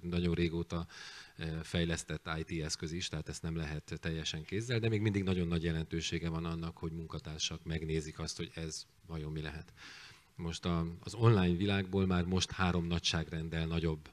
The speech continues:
adatmennyiség jön be, nagyon pici pénzzel egyébként. Tehát, hogy milliárdos nagyságrendű elhangzások jönnek, amik tényleg nem lehet máshogy kezelni, csak géppel. Nyilván lehet ott is valami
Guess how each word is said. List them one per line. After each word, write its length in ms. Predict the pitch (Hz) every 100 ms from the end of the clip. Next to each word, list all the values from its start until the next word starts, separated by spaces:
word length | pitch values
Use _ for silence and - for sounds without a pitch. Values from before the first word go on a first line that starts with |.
| -
adatmennyiség 840 | 76 78 - 80 80 78 82 80
jön 200 | 80 80
be, 180 | 82 78
nagyon 260 | - 85 80
pici 220 | - -
pénzzel 420 | 87 82 82 87
egyébként. 580 | 80 78 80 - 87 98 - - -
Tehát, 140 | - 92
hogy 120 | 87
milliárdos 720 | 104 104 87 80 78 82 76
nagyságrendű 800 | 85 82 - 82 78 80 78 80
elhangzások 720 | 80 80 82 78 80 82 87
jönnek, 280 | 95 92 92
amik 200 | 90 87 -
tényleg 280 | 98 90 82
nem 140 | 82
lehet 260 | 82 76 -
máshogy 300 | 82 - 82
kezelni, 380 | - 80 80 80
csak 220 | 80 76
géppel. 520 | 80 76 - 92 101 - - - -
Nyilván 280 | 98 101 95
lehet 220 | 98 90
ott 140 | 95
is 140 | 98 -
valami 500 | 95 90 90 87